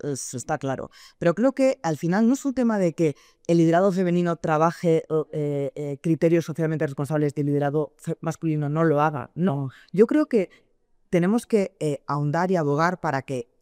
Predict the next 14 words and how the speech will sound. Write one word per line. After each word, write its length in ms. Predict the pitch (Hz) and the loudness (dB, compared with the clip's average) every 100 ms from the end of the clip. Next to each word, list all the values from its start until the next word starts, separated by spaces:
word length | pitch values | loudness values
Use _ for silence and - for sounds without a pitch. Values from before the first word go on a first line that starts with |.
| _ | _
tanto 240 | 190 214 | 0 2
el 60 | 233 | 4
liderazgo 580 | 190 180 185 190 185 _ _ - | 4 2 0 -4 -4 _ _ -4
femenino 340 | 160 151 165 | -2 0 -2
y 80 | 170 | -2
el 80 | 156 | -2
masculino, 640 | 151 - 151 165 262 - _ | -4 -4 -4 -2 -2 -6 _
que 80 | 143 | -8
son 220 | - 220 | 0 2
diferentes, 640 | 294 - 165 165 247 320 - _ _ _ | 2 0 -2 -2 -4 -8 -14 _ _ _
tienen 240 | 208 233 | 2 4
que 80 | 202 | 2
entender 460 | 175 160 165 180 - | 2 0 0 -2 -2
que 260 | 147 127 | -6 -6